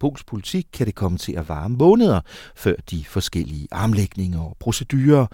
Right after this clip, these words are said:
fører til et reelt magtskifte. Efter otte år i regeringskontorerne bliver det svært for Lov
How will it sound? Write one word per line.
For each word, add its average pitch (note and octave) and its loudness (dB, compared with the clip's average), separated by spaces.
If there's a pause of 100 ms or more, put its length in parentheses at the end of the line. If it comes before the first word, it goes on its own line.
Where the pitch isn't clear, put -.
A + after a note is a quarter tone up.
(240)
fører D#2+ -2
til D#2+ -8
et - -10
reelt - -8 (220)
magtskifte. D2+ -10 (680)
Efter - -8 (120)
otte B2 4
år - 0
i F2+ -6
regeringskontorerne G#2+ -2
bliver C#3+ -2
det C3+ -2
svært C#3+ 4 (200)
for G2 -4
Lov D#2 -6